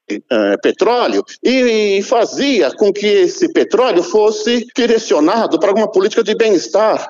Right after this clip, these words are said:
da população líbia. Tanto é assim que se você reparar no índice do,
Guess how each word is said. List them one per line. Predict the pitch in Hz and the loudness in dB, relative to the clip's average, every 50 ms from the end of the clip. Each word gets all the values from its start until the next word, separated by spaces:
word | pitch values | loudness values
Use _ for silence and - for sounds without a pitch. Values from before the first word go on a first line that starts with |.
| - - _ - - | -16 -20 _ -8 -4
da | - 185 | -2 0
população | 202 208 214 220 214 208 - 254 254 214 | 0 0 2 0 0 0 2 0 2 2
líbia. | 190 190 143 131 - - - - - _ | 2 0 -2 -2 -4 -4 -4 -6 -14 _
Tanto | - 294 302 302 - 262 | -4 -4 0 2 2 2
é | 233 | 2
assim | 175 151 - - 196 247 277 240 165 | 2 0 -2 -4 -2 0 0 0 0
que | - - 233 240 | 0 -2 -4 -4
se | - - 240 | -2 -2 -2
você | 202 202 202 - - - - - 311 269 214 151 - - - _ _ - | 0 0 -2 -2 -4 -10 -8 -4 0 0 2 0 0 -4 -8 _ _ -2
reparar | - 208 208 - - 180 147 143 151 151 139 127 | 0 0 0 0 0 0 2 2 2 2 2 2
no | 151 160 165 214 | 2 2 4 2
índice | 226 185 - - 165 | 0 0 -2 -4 0
do, | 151 175 160 - - | 0 2 2 2 0